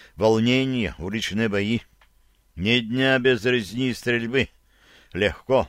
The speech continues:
ой, легко может там постороннему достаться". Самсон Медок,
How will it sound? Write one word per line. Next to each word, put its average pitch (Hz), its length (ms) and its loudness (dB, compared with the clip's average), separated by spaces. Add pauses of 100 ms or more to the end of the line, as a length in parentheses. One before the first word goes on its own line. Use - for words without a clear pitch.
(100)
ой, 151 300 4
легко 110 420 0
может 101 340 -4
там 110 240 0 (320)
постороннему 117 880 -2
достаться". 101 1080 -2 (1160)
Самсон 185 480 0
Медок, 139 540 2